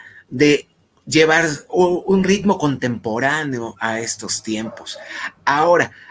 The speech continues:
aparte del fondo antiguo de guardar todas las tesis, ahí está mi tesis, Roberto Carlos, es increíble.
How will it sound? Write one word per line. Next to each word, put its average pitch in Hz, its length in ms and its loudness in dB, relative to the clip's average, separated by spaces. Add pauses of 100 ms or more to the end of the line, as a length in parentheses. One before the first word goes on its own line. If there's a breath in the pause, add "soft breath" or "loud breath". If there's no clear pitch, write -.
aparte 226 580 0
del 160 180 2
fondo 185 340 -6
antiguo 165 500 0
de 151 220 4
guardar 170 500 0
todas 233 240 4
las 160 280 0
tesis, 214 400 2
ahí 240 120 -2
está 233 240 -2
mi 226 140 -2
tesis, 208 640 -2
Roberto 175 460 -6
Carlos, 170 420 -4
es - 160 -2
increíble. 156 680 -2